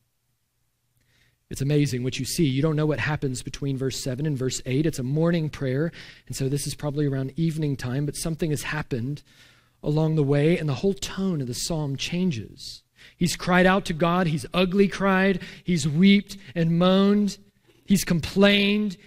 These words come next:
He's cried out his lack of understanding. But then all of a sudden in verse eight, it's like a different David emerges.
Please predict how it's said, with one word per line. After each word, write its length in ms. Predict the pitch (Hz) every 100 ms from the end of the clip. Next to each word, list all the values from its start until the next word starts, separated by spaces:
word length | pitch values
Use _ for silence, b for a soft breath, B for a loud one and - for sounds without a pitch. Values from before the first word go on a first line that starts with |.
| b
He's 180 | - -
cried 340 | - 208 202
out 180 | 196 196
his 180 | 165 160
lack 320 | 170 190 185
of 120 | 208
understanding. 760 | 196 190 - - 196 202 214 208 B B B
But 100 | 170
then 100 | 180
all 100 | 185
of 60 | 196
a 60 |
sudden 280 | 190 - 202
in 100 | 175
verse 240 | 165 180 208
eight, 140 | 185
it's 140 | 175
like 80 | 175
a 60 | 160
different 440 | 147 175 190 165
David 320 | 151 175 165 143
emerges. 680 | 151 160 160 139 120 110